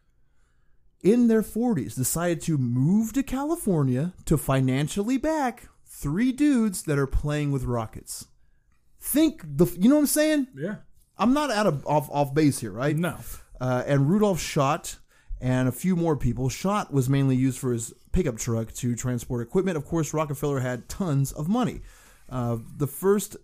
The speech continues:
Speaker 1: liquid fuel motor test took place near the Devil's Gate Dam, which is gonna come up in the creepy shit later on,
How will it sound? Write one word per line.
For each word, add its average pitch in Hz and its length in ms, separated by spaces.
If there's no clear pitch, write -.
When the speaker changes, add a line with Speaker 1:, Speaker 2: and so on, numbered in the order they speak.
Speaker 1:
liquid 170 380
fuel 160 560
motor 202 380
test 160 460
took 254 260
place 240 380
near 277 500
the 131 120
Devil's 143 480
Gate 139 280
Dam, 123 300
which 120 160
is 127 80
gonna 139 160
come 160 240
up 151 160
in 143 60
the 127 60
creepy 139 340
shit 113 220
later 117 300
on, 170 240